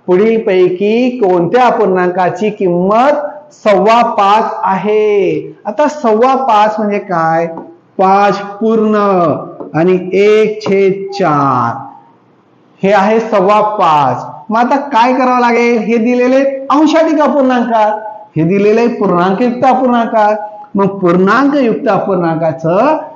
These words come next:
अंशाधिक अपूर्णांकात रूपांतर करता येतं. ते कसं? यांचा करायचा दोघींचा गुणाकार. पाच,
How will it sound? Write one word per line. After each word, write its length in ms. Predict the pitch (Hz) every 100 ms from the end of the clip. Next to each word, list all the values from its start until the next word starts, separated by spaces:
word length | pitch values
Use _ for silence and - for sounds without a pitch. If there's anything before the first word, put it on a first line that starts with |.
| -
अंशाधिक 540 | 180 180 175 202 208 208
अपूर्णांकात 600 | 190 208 202 196 214 214
रूपांतर 460 | 180 190 185 208 240
करता 380 | 311 285 285
येतं. 360 | 262 - 226 220
ते 400 | - - - 226
कसं? 680 | 233 285 285 285 247 240 240 - - 170
यांचा 460 | 165 190 196 226
करायचा 480 | 214 214 208 196 220
दोघींचा 800 | 214 214 202 185 220 214 240 330 - - - 151
गुणाकार. 840 | 156 175 175 180 185 185 175 151 120 - - - _ _ _ _ -
पाच, 500 | 190 202 208 214